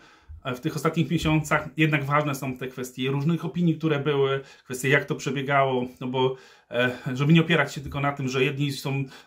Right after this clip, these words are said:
zrobili źle, a drudzy twierdzą, że zrobili dobrze, ale też poznania tego, e, procesu, e, likwidacji tak naprawdę w ostatecznym, e, rozrachunku.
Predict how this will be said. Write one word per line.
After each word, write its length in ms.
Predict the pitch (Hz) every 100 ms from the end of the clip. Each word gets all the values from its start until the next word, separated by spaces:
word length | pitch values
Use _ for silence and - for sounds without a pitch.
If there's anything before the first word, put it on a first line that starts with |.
| -
zrobili 340 | 127 143 147
źle, 360 | 139 156 160 156
a 60 |
drudzy 240 | 135 139 139
twierdzą, 280 | 147 139 135
że 80 |
zrobili 300 | 131 135 120
dobrze, 380 | 123 156 147 151
ale 100 | 139
też 260 | 139 143 - - - _
poznania 360 | 151 139 143 131
tego, 360 | 135 123 120 - -
e, 360 | 120 120 120 131
procesu, 720 | 131 127 127 127 - 123 120 - - - _
e, 320 | 120 120 120
likwidacji 540 | 135 131 143 147 147 123
tak 160 | 113
naprawdę 400 | 113 110 110 107
w 60 | 110
ostatecznym, 720 | 110 110 113 110 123 113 101 - _ _ _ _ _ _
e, 540 | 135 117 113 110 113 113
rozrachunku. 720 | 127 123 110 139 180 220 220